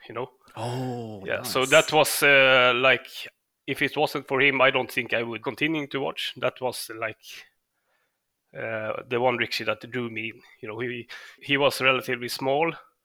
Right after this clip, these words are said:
Speaker 1: and he was beating the, those bigger guys like,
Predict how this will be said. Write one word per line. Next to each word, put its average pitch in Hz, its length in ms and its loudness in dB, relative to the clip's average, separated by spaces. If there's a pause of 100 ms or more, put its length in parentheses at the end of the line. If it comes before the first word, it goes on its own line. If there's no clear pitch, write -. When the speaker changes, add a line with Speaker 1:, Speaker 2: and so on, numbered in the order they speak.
(300)
Speaker 1:
and 131 100 -8
he 123 60 -2
was 113 180 -6
beating 123 400 -4
the, 120 220 -12 (100)
those 117 460 -10 (640)
bigger 127 200 -4
guys 120 320 0
like, 113 220 -2